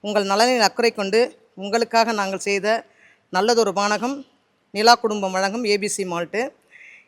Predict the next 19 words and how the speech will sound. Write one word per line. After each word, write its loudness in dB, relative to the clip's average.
இரண்டு 2
டீஸ்பூன் 0
ஏ 6
பி -4
சி 0
மால்ட்டை 2
ஒரு 0
கப் 0
பாலில் 4
கலந்து -2
குடிக்கும்பொழுது -2
<clears throat> -10
பலம் 6
அத்தனையும் 2
வரும், 2
தங்கள் 4
முகத்தில் 4
பொலிவும் 4
கிடைக்கும். 0